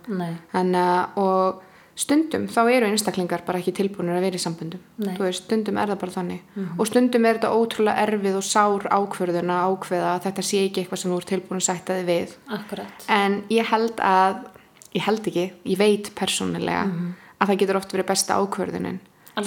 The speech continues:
Speaker 2: Þrátt fyrir að einstaklingurinn sé frábær á köflum og allt
Speaker 1: Já,
Speaker 2: svoleiðis.
Speaker 1: já, já. En sko, þú þarft líka svolítið að átta á því að þegar, sko, ef að slæmu stundirnar eru farnar að vera töluvert fleiri heldur en góðu stundirnar,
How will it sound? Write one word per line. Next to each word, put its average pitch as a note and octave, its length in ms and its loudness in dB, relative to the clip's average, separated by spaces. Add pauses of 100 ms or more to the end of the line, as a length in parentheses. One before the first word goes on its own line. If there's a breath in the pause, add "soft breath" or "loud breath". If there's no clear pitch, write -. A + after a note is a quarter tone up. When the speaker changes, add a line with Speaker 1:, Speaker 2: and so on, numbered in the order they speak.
(100)
Speaker 2:
Þrátt - 100 -2
fyrir G#3+ 220 6
að G3+ 80 2
einstaklingurinn G#3+ 680 4
sé G3+ 200 0
frábær G3+ 440 2
á F3+ 40 -4
köflum F#3+ 520 0
og F3+ 120 2
allt - 80 -6
Speaker 1:
Já, A3+ 140 4
Speaker 2:
svoleiðis. A3+ 240 4
Speaker 1:
já, F#3 180 2
já. E3+ 220 0
En G3+ 160 -2
sko, G#3 220 -2
þú G#3 40 -6
þarft G#3+ 220 -6
líka G#3+ 160 -2
svolítið G3+ 240 -4
að - 60 -6
átta - 180 -6
á G3+ 40 -4
því G3+ 140 -4
að F3+ 120 -4
þegar, F#3 380 -4
sko, F#3 420 -4 (600 soft breath)
ef G3 220 -4
að F3+ 260 0
slæmu A3 680 2
stundirnar G#3 680 -2 (100)
eru G3 140 -2
farnar F#3+ 300 -4
að F#3 40 -2
vera F#3 120 -4
töluvert A3 440 -4
fleiri A3+ 380 -2
heldur G#3 220 -4
en G3+ 120 -4
góðu A3+ 320 -2
stundirnar, D#3 640 -4